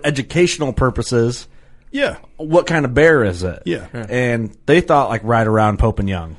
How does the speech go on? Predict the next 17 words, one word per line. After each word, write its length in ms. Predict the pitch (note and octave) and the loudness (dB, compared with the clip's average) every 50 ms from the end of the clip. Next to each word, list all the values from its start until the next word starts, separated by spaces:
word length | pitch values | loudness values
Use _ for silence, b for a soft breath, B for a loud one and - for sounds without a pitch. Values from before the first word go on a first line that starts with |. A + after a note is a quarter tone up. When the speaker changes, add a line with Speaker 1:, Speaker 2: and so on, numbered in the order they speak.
| - - - | -18 -8 -2
Speaker 3:
Yeah. 100 | - - | 0 2
Speaker 1:
right 180 | A#2 A#2+ A#2+ | 4 4 4
around 200 | A#2 A#2 A2+ A2 | 4 4 2 0
eighteen 300 | A2+ G#2+ G#2+ G#2+ - A2+ | 0 -2 -4 -2 -2 -2
Speaker 3:
It's 40 | G#2 | -2
Speaker 1:
inch 60 | G2+ | 0
Speaker 3:
like 100 | - - | -2 -2
shooting 220 | - - E3 D#3+ - | -2 -2 -2 -2 0
Speaker 1:
skull. 60 | C#3 | -2
Speaker 3:
an 80 | A#2+ A2+ | -2 -2
ice 200 | G#2+ A2 G2+ - | -2 -4 -4 -6
eight 220 | F#2 F2 - - | -10 -10 -10 -12
pointer. 220 | - F2 E2+ E2 - - - | -16 -16 -16 -16 -16 -18 -10
Speaker 1:
Yeah, 320 | - C3+ D3+ D3+ A#2+ G2+ - | -2 2 4 4 4 4 4
Speaker 2:
Yeah. 80 | G3 B2 | 4 2
Speaker 1:
like, 100 | A#2+ - - | 2 0 0
yeah. 240 | - D3+ C3+ G2 - | 2 2 2 2 0